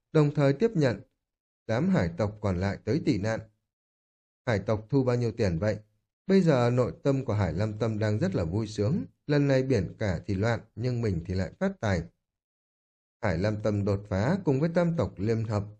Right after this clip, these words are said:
vĩnh viễn không quay lưng ơ. Bán Long tộc nhận được tin tức, bốn tên bán đế liền trầm mặc. "Nếu là Hải Lam Tâm chưa đột phá, chúng ta còn có thể đánh được một trận. Nhưng Hải Lam Tâm này đã đột phá rồi, chúng ta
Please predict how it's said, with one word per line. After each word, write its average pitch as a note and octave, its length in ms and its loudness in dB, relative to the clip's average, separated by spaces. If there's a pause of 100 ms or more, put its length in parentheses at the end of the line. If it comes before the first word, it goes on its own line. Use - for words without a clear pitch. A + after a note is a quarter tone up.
vĩnh F3 240 2
viễn F3 220 2
không D3+ 200 -2
quay B2+ 140 0
lưng A#2+ 220 -2
ơ. B2+ 180 -2 (640)
Bán F3 180 2
Long G#3 200 0
tộc A2 200 0
nhận A2+ 220 0
được F#2+ 220 -4
tin A2+ 220 -4
tức, A3 220 -2 (180)
bốn C3+ 220 0
tên A#2+ 220 0
bán A#2+ 220 0
đế A#2+ 120 0
liền D#3+ 380 0
trầm E2+ 220 -2
mặc. G2+ 160 0 (760)
"Nếu F3+ 140 4
là D#3+ 120 4
Hải G#2+ 200 0
Lam G#2+ 240 -4
Tâm A2+ 240 -2
chưa A#2 180 0
đột G2 280 -2
phá, A#2+ 340 0
chúng C3+ 180 -2
ta A2+ 200 2
còn G2+ 180 -4
có A#2 100 -10
thể G2+ 140 -2
đánh B2 240 0
được F3+ 120 2
một E3 220 -2
trận. A2+ 160 -2 (540)
Nhưng G3 160 4
Hải B2+ 180 2
Lam E3 220 2
Tâm F3+ 200 2
này C3 140 4
đã C3 100 -2
đột C3+ 280 0
phá D3 240 0
rồi, G2+ 260 0 (280)
chúng C#3+ 220 0
ta G#2 300 0